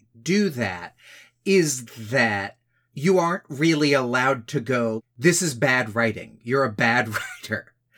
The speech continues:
So the worst they could do is like, "Ah, this, I don't, didn't be." And that's sort of how I feel trying to talk shit about this movie.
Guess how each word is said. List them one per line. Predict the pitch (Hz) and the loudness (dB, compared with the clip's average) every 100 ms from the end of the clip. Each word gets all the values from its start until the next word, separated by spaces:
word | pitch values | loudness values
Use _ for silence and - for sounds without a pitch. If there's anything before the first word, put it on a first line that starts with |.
| - - - | -20 -20 -6
So | - 214 185 | 4 6 6
the | 160 175 | 4 0
worst | 151 175 170 | 2 0 2
they | 208 | 2
could | 160 | 2
do | 151 160 | 2 2
is | 147 | 2
like, | 151 131 - | 0 -2 0
"Ah, | 233 247 240 233 | 2 4 4 2
this, | 196 220 - 220 | 2 2 0 -4
I | 175 196 | 2 4
don't, | 208 220 143 143 160 | 4 0 -4 -12 2
didn't | 202 214 208 185 170 | 4 4 2 -8 -4
be." | 247 254 226 208 - _ - - - _ | 0 4 4 2 -2 _ -20 -20 -20 _
And | 180 185 170 | 0 2 2
that's | 190 196 | 0 0
sort | - - 208 202 | -2 2 2 2
of | 160 | -2
how | 175 170 | -2 -2
I | 135 | -2
feel | - 160 156 135 | -2 0 2 0
trying | - 139 131 127 123 | -4 -4 -2 -4 -6
to | 120 | -10
talk | - 107 - | -8 -8 -8
shit | - 120 101 | -8 -6 -6
about | 92 - - | -8 -12 -14
this | 85 101 | -14 -14
movie. | 90 - | -14 -18